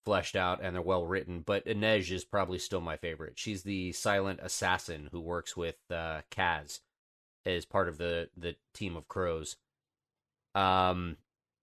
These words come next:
and season two, I feel like, had a lot more story involving the crows. And I believe that the, the,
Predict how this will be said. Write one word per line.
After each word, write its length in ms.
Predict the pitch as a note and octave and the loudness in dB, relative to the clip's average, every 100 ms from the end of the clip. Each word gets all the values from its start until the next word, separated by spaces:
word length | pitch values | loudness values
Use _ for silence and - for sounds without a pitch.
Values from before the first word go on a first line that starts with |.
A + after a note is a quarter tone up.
| _ _ _ _ _ - - _ _ _ _ _ _ _ - | _ _ _ _ _ -20 -20 _ _ _ _ _ _ _ 8
and 360 | D3 C3+ A#2+ | 8 8 4
season 460 | - - G3+ F3 D3 | 0 4 6 6 6
two, 300 | - F#3 E3+ | 4 6 10
I 100 | A#2+ | 10
feel 320 | - - D3 | 8 4 6
like, 260 | C#3 B2 - | 8 8 6
had 240 | - C#3 | 0 4
a 60 | C3+ | 6
lot 320 | A#2 B2 B2+ | 8 8 6
more 220 | A#2+ A2 | 2 2
story 760 | - - A#2+ A2+ A2 G#2+ G#2 - | 2 0 2 4 4 4 0 -4
involving 680 | A#2 G2+ F2+ G2 G#2+ G2 F#2 | -4 -4 2 6 6 6 0
the 80 | F2+ | -2
crows. 680 | - F2+ D#2+ D#2 D#2+ - - _ - | -2 -2 -2 -4 -6 -8 -8 _ 0
And 560 | G#2 G2+ G2 G2 G2 - - | 2 4 2 0 -4 -4 -2
I 80 | |
believe 680 | G#2 G#2+ A#2 C3+ E3+ G3+ D3+ | 0 0 0 2 2 0 4
that 200 | C3 B2 | 2 2
the, 420 | - G2+ A2 A2 - | -6 -4 0 0 -2
the, 120 | G#2+ | -4